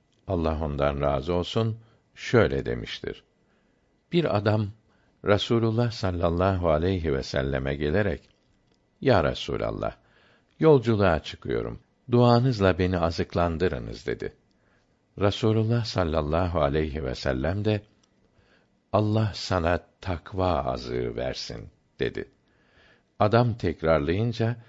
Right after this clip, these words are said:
Rasulullah, "Allah günahını bağışlasın." buyurdu. Adam üçüncü defa tekrarlayınca Rasulullah,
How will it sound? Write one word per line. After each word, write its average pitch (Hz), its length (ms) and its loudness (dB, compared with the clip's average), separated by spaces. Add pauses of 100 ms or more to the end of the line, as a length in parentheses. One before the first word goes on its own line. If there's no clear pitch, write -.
(220)
Rasulullah, 101 720 0 (720)
"Allah 104 480 2
günahını 71 680 -2
bağışlasın." 69 880 -4 (360)
buyurdu. 57 460 -6 (500)
Adam 107 300 4
üçüncü 110 500 -2
defa 76 420 0
tekrarlayınca 76 920 -2 (460)
Rasulullah, 104 720 0